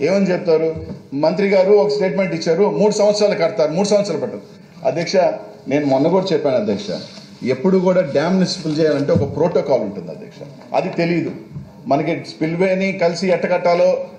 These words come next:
కాఫర్ డ్యామ్ని ఎప్పుడు కట్టాలో తెలియదు, అడ్డగోలుగా కడతాం, మనకి ఏది అవసరం అట్ట కడతాం. కనీసం దానికి ఒక ప్రోటోకాల్ ఉంటుంది, డ్యామ్ని ఏ విధంగా నింపాలి అనేది అది తెలియదు, చెప్తే తెలుసుకోరు. ఏంది ఒక అంటే ఒకేసారి ఏ డ్యామ్ని కూడా నింపం అధ్యక్ష.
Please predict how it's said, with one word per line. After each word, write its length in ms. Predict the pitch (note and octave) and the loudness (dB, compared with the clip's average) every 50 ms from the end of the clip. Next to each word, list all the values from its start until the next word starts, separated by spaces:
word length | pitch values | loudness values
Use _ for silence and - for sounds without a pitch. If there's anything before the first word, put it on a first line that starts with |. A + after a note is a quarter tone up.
| - - | -2 0
కాఫర్ 300 | D3+ E3 E3 C3+ C#3 - | 0 2 2 2 0 0
డ్యామ్ని 220 | F#3 F3+ - F3 | 0 -2 -2 -2
ఎప్పుడు 160 | E3 F3 F3 | -4 -2 0
కట్టాలో 280 | E3 E3+ - F3 F#3 G#3+ | 0 0 2 2 2 2
తెలియదు, 440 | G3+ G#3+ G3+ F3+ E3 D3+ C3 C#3 - - - - - - - - - - - - | 2 0 0 0 0 -2 -4 -6 -8 -12 -14 -18 -20 -20 -20 -20 -20 -20 -8 -4
అడ్డగోలుగా 680 | C3 D3+ D#3+ D3+ C#3+ C#3 D3+ F3+ G#3 G#3 G#3 G#3 F#3 E3+ | -2 -2 0 0 -2 0 2 2 4 4 4 4 4 4
కడతాం, 320 | D#3+ - D3 D3+ D3 D3+ - - - - - - - A2+ | 2 0 0 -2 -2 -2 -6 -10 -18 -20 -20 -14 -6 -4
మనకి 300 | C#3 D#3+ F3+ D#3+ E3+ F#3 | -2 -2 -2 -2 -2 0
ఏది 140 | F#3+ F#3 | 2 2
అవసరం 260 | F#3 F#3 F#3 - G#3 G3+ | 2 2 2 2 2 2
అట్ట 160 | F3+ D3 C3+ | 0 0 0
కడతాం. 440 | C#3+ C#3+ C#3 - - B2 - - - - - - - - - - - - - - | 0 0 0 -2 -2 -4 -4 -4 -8 -14 -20 -20 -20 -20 -20 -20 -20 -18 -4 -2
కనీసం 460 | E3 E3 G3+ G#3+ G#3 - G#3+ G#3+ G3 | -2 0 0 0 0 0 0 2 2
దానికి 220 | F3+ F#3 F3+ E3+ F3 | 0 0 0 0 0
ఒక 160 | E3+ - - | -2 0 0
ప్రోటోకాల్ 480 | E3 F#3 F#3 A3 G#3+ G3+ G#3 G3 F#3 F#3+ | 0 0 2 2 2 4 4 2 2 2
ఉంటుంది, 300 | F#3 - D3 - F3 F#3 | 0 0 0 -2 -2 0
డ్యామ్ని 400 | D#3 D#3+ E3+ F3+ F#3+ F#3 F3 F3+ | 0 0 0 0 0 -2 -2 -2
ఏ 40 | |
విధంగా 300 | F3+ F#3 F3 F#3 F3+ F3+ | -2 -2 -2 -2 -2 0
నింపాలి 420 | E3+ E3+ E3+ E3 E3+ F3 E3+ E3+ E3+ | 0 -2 -2 0 0 0 2 2 2
అనేది 340 | D#3+ D#3+ D#3 D3+ E3+ E3+ - - | 0 0 -2 -4 -4 -6 -4 -2
అది 200 | A#2 C3 E3 G3+ | -2 0 0 -2
తెలియదు, 480 | G3+ G3 F3+ D#3+ D3+ C#3+ C#3 C#3 C3+ - - - - - - - - | -2 -2 -2 -2 0 -2 -2 -2 -6 -8 -10 -16 -20 -18 -8 -4 -2
చెప్తే 280 | G3 G3 G3 G#3 A3+ G#3+ | -2 -2 2 2 2 2
తెలుసుకోరు. 680 | - G3 F3+ E3+ - - - D3+ C#3 C3+ C3+ C#3 C#3 - - - - - C3+ | 2 0 -2 -2 -4 -4 0 2 2 2 2 0 -2 -4 -8 -12 -10 -6 -2
ఏంది 220 | F3 G#3 G#3 G3 | -2 0 2 2
ఒక 160 | F#3 F3 - | 2 2 2
అంటే 320 | E3+ F3 E3 - - - - - - | 0 0 0 -2 -4 -6 -10 -8 -8
ఒకేసారి 680 | - - F#3 G3+ A3+ G#3 - A3 G3 G3 F#3+ F3 E3+ F3+ | -6 0 2 2 2 4 4 4 4 4 2 2 0 -2
ఏ 40 | F#3 | 0
డ్యామ్ని 320 | E3+ F#3 F3+ F3+ F3 E3 | 0 0 -2 -2 -2 -2
కూడా 180 | D3+ D#3+ D#3+ D#3 | 0 0 0 0
నింపం 300 | C#3 C#3+ C#3 D3 D#3 C#3+ | 0 0 0 2 2 0
అధ్యక్ష. 320 | A#2+ G2 F#2+ F#2 - - | 0 0 -4 -8 -10 -10